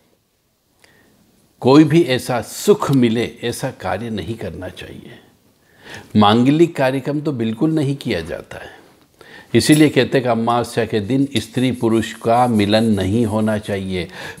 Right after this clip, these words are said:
पति पत्नी को एक साथ नहीं सोना चाहिए,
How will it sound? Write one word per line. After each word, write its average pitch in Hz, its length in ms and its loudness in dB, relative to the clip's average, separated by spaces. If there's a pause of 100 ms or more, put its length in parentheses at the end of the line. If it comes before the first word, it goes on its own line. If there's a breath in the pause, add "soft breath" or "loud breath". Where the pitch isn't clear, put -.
पति 131 300 4
पत्नी 117 540 0
को 131 360 -2
एक 120 320 -4
साथ 117 440 -4
नहीं 110 440 4
सोना 123 420 -2
चाहिए, 87 500 -12